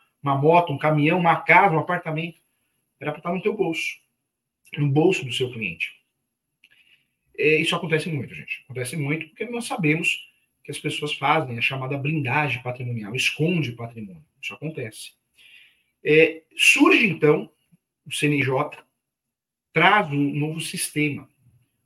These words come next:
O novo sistema lançado pelo C N J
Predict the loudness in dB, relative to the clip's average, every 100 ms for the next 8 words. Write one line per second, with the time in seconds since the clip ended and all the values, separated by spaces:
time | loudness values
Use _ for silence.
0 | _ -8 -2 -2 -2 -6 -6 -4 -4 -4
1 | -4 -2 -2 -2 -2 0 0 -4 -8 -8
2 | -6 -6 -6 -10